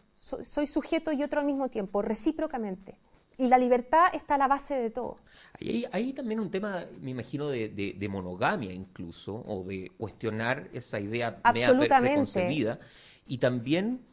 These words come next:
Speaker 2: que era algo que, que, que quería preguntarte, Cata, porque hay una parte del, del libro donde ella analiza, eh, la maternidad.
Speaker 1: Sí.
Speaker 2: ¿Sí?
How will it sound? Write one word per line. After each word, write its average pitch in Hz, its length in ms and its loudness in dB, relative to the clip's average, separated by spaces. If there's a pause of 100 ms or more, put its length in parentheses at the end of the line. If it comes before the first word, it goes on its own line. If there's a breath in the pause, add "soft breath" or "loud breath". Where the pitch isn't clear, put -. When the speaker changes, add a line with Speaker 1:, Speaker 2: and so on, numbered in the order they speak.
(240 soft breath)
Speaker 2:
que 147 100 0
era 151 80 2
algo 160 200 -2
que, 139 300 -2
que, 117 240 -6
que 110 140 -10
quería 120 200 -2
preguntarte, 135 540 -4
Cata, 175 380 -4 (880 soft breath)
porque 156 520 0 (160)
hay 151 140 2
una 190 180 2
parte 214 380 6
del, 170 260 0
del 127 240 0
libro 127 380 2
donde 131 300 -2
ella 160 420 -2
analiza, 139 1000 -2
eh, 139 460 -2
la 127 180 2
maternidad. 123 640 -2
Speaker 1:
Sí. - 240 -2 (120)
Speaker 2:
¿Sí? 156 320 -8